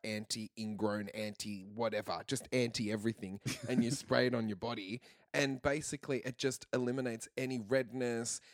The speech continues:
Speaker 1: It doesn't give you ingrowns. And I don't, it's
Speaker 2: It probably
Speaker 1: great.
Speaker 2: hasn't passed any kind of, you know,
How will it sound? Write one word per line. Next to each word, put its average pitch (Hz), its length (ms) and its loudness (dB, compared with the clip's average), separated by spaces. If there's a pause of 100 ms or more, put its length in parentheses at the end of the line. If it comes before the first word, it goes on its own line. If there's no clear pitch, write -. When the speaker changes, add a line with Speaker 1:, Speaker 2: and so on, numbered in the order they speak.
Speaker 1:
It 117 140 -4 (200)
doesn't 120 260 -2
give 107 140 -6
you 110 200 -4
ingrowns. 139 880 2
And 104 220 -6 (480)
I 123 60 2
don't, 120 180 -2
it's 117 140 -2
Speaker 2:
It - 80 -12
probably 135 240 8
Speaker 1:
great. 123 120 2
Speaker 2:
hasn't 104 260 2
passed 107 280 2
any 101 140 -2
kind 98 220 -4
of, 87 180 -8
you 104 100 -6
know, 90 160 -6